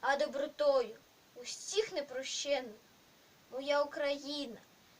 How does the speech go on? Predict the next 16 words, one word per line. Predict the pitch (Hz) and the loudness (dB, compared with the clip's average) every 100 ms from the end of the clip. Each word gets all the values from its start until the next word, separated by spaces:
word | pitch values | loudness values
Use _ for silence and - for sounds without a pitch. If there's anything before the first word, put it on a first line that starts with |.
| - | -16
це | - | -8
квітка | 294 285 311 330 - 330 | -8 -4 -4 -4 -2 0
надії, | 311 320 320 247 277 320 330 269 214 - - - - - | 2 2 0 -4 -2 2 2 0 -8 -18 -20 -20 -20 -8
що | - 330 | 6 8
об'єдна | 330 302 349 277 370 370 - - - | 8 6 -4 -2 6 8 6 0 -12
всі | - - 370 370 | -10 -4 0 2
дитячі | 226 294 - 427 330 - 330 339 | 0 -4 6 10 10 10 0 0
мрії | 370 415 403 330 233 - - - - _ - | 0 2 2 2 -2 -12 -20 -20 -20 _ -8
на | 262 | -4
мирне | 294 339 339 359 | 0 0 0 0
майбутнє, | 359 370 311 - 392 285 - 247 | 4 4 2 0 0 0 -4 -8
на | 277 381 415 | 6 6 8
небо | 440 466 415 277 311 | 6 8 8 8 4
безхмарне, | 381 427 440 392 415 330 247 220 - - - - - | 0 0 4 12 12 12 8 -6 -18 -20 -20 -20 -16
дитинство | 233 285 285 262 | -4 -2 -2 -8
веселе, | 254 269 - - 262 254 226 | -2 -2 -4 -2 0 0 -4